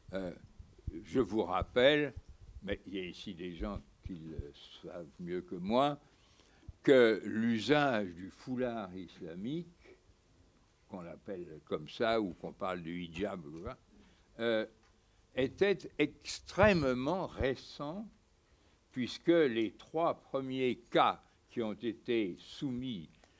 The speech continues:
à la justice, disons, euh, se sont produits en quatre-vingt-neuf, se sont produits à Creil, ville industrielle au nord de Paris. Trois filles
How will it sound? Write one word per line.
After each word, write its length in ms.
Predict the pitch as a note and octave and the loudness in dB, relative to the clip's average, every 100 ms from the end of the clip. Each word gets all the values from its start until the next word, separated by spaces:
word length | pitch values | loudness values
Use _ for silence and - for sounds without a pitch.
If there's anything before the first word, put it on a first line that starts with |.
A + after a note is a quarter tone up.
| _ - - | _ -20 -10
à 100 | F2 | -6
la 120 | F2 | -6
justice, 640 | F2 G#2+ - - F3 C3 | -6 -8 -10 -10 -8 -8
disons, 540 | G#2 G2+ A2 D#3+ G3 G3 - _ _ _ _ _ - | -6 -6 -4 -2 -4 -6 -12 _ _ _ _ _ -2
euh, 160 | A2 G#2+ | 0 2
se 160 | D3+ | 2
sont 180 | - D3 | 2 0
produits 800 | - C#3+ B2+ C3 B2+ A2+ F#2 D#2 - _ _ _ _ _ _ - | 0 0 0 0 0 -2 -4 -8 -16 _ _ _ _ _ _ 0
en 480 | A2 G2+ F#2 E2+ - - _ | 2 2 0 -2 -8 -16 _
quatre-vingt-neuf, 960 | D3 C3 A#2 G#2 G2+ A2 C#3 E3+ F3 F3 | 4 4 2 2 0 -2 -2 0 -2 -6
se 200 | - A#2 | -2 0
sont 240 | - B2+ | 2 -2
produits 680 | A2+ - B2 A#2+ D#3 F3+ F#3 - - _ _ _ _ _ - | 0 2 2 2 -2 -2 -4 -8 -18 _ _ _ _ _ -2
à 160 | G#2 F#2 | 0 0
Creil, 680 | - - C3+ E3 G3 G#3+ - - - - F2+ | -4 2 4 6 2 -2 -6 -18 -20 -20 -16
ville 400 | F2 A2+ G2+ F2+ | -8 -6 -6 -8
industrielle 720 | F#2 G2 - G2+ F#2+ G#2 F2+ | -10 -12 -10 -8 -4 -4 -4
au 140 | E2 | -6
nord 260 | F#2+ G2+ G2 | -4 -2 -2
de 120 | F2 | -4
Paris. 560 | E2 F2 D#2+ C3 E3+ E3 - | -6 -8 -6 -2 -2 -4 -12
Trois 320 | - C3 D3+ | -4 0 0
filles 400 | - A#2+ C3 | -4 -8 -8